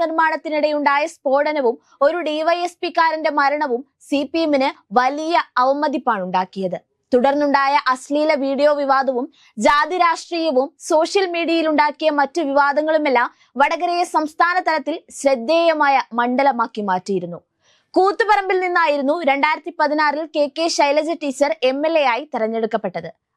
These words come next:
അതേ കൂത്തുപറമ്പ് അടങ്ങുന്ന വടകര മണ്ഡലത്തിൽ കെ കെ ശൈലജ ഏറ്റുവാങ്ങിയ തിരിച്ചടി സി പി എമ്മിനെ ഞെട്ടിച്ചിരിക്കുകയാണ്. മട്ടന്നൂരിൽ അറുപത്തിരണ്ടായിരത്തിൽ പരം വോട്ടുകളുടെ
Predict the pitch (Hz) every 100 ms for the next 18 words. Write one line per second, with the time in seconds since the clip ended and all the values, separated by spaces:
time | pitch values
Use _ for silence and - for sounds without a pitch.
0 | _ 240 269 330 311 294 302 302 302 294
1 | 294 285 285 277 254 262 294 294 285 277
2 | 247 254 330 - - - 311 339 370 370
3 | 320 330 320 359 320 330 349 311 302 311
4 | 294 311 311 302 269 330 - 302 302 349
5 | 320 269 277 330 240 226 - 294 254 208
6 | 214 214 185 165 _ _ 269 320 349 440
7 | 415 392 349 370 - 320 339 415 392 392
8 | 370 359 359 359 359 339 339 320 320 330
9 | 320 320